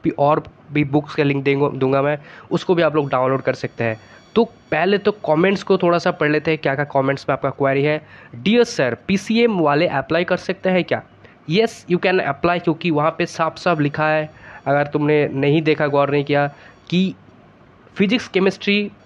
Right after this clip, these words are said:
बॉटनी, सॉरी, फिजिक्स, केमिस्ट्री, बायोलॉजी और इक्विवेलेंट, और इक्विवेलेंट मतलब पीसीएम ही होता है, ठीक है। So,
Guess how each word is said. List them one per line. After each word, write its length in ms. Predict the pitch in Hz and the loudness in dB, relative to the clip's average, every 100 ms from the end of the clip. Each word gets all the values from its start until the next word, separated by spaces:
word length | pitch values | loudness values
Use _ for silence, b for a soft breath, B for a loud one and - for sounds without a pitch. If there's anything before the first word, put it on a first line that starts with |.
| 127 - 135 | -18 -12 -2
बॉटनी, 460 | 147 180 185 185 - | 0 2 0 0 -2
सॉरी, 260 | 151 120 | -2 -2
फिजिक्स, 400 | 117 143 156 - | -2 -4 -4 -6
केमिस्ट्री, 380 | - 180 180 190 | 0 0 0 -2
बायोलॉजी 580 | 131 127 139 160 156 175 - | -2 -2 2 0 0 -6 0
और 180 | 220 - | 0 2
इक्विवेलेंट, 600 | 175 190 180 143 120 110 - | -2 2 4 4 2 -2 0
और 160 | 190 220 | 2 2
इक्विवेलेंट 500 | - 226 214 208 202 | 2 4 4 4 2
मतलब 300 | 185 196 190 | 2 0 0
पीसीएम 480 | 160 - 175 151 160 | -2 0 4 4 4
ही 60 | |
होता 260 | 151 143 117 | 2 2 0
है, 200 | 113 113 B B - - | -2 -6 B B -6 -2
ठीक 160 | 175 | 2
है। 120 | 208 214 B B | 2 -2 B B
So, 260 | - 202 | 4 4